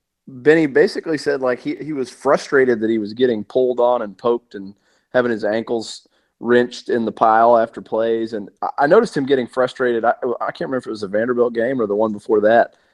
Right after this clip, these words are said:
but I've seen him a couple times this year where he's kinda, like, looking like people are pulling on him. So he said he was kinda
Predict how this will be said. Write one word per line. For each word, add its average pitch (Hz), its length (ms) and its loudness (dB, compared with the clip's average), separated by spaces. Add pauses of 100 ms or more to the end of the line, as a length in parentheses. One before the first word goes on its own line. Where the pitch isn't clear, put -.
(160)
but 120 80 4
I've 120 100 4
seen 170 140 0
him 139 100 2
a 113 60 0
couple 180 240 4
times 110 320 0
this 104 200 -10
year 110 180 -2
where 104 180 -2
he's 110 180 -8
kinda, 110 280 -2
like, 98 240 -2
looking 120 280 -4
like 104 220 -6
people 120 260 -2
are 101 80 2
pulling 143 320 4
on 92 180 0
him. 90 160 -8 (640)
So 135 220 -2
he 131 60 2
said 151 240 4
he 143 60 4
was 120 160 -2
kinda 120 240 2